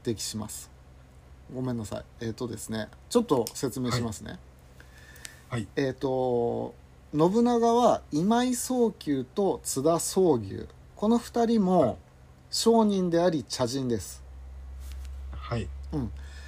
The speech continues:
Speaker 1: で、利休を茶道に抜擢しますっていうんですけど、この茶道っていうのは、お茶の茶に頭って書いて茶道です。
Speaker 2: あー、じゃあ、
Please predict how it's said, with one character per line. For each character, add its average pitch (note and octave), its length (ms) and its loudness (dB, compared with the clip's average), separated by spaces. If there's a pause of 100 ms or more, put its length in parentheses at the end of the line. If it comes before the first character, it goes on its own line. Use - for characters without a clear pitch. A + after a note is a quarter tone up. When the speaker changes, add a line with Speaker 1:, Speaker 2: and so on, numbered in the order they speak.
(180)
Speaker 1:
で、 F3+ 140 6
利 A#3+ 180 2
休 F#3 320 4
を D#3 340 2 (260)
茶 - 300 4
道 A3+ 240 4
に C3 140 0
抜 A2 160 -2 (100)
擢 C3 180 0
し - 200 -4
ま A#2+ 160 -2
す - 180 -4 (100)
っ - 20 -14
て A#2 80 -4
い - 20 -2
う A2 40 -2
ん G#2 40 -6
で G#2 80 -8
す - 100 -10
け A#2 100 -6
ど、 A2 80 -6
こ D3+ 120 -4
の A3+ 140 2
茶 C4 240 2
道 A#3 180 4
っ D3+ 60 -2
て - 180 -10
い B2 80 -2
う A2+ 80 -4
の G#2+ 180 -6
は、 B2 260 0 (1200)
お D3+ 80 2
茶 A#3 240 6
の A#3 380 6
茶 G3 180 0
に D#3 380 0 (180)
頭 G#3 420 4
っ A3 60 0
て D#3 180 0
書 B2+ 140 0
い G#2+ 40 -4
て - 120 -10
茶 - 220 -2
道 A2+ 180 -6
で - 140 -12
す。 - 200 -14 (1400)
Speaker 2:
あ D3 720 2
ー、 B2+ 60 -10
じ D#3 60 0
ゃ C#3 300 2
あ、 G#2 60 -8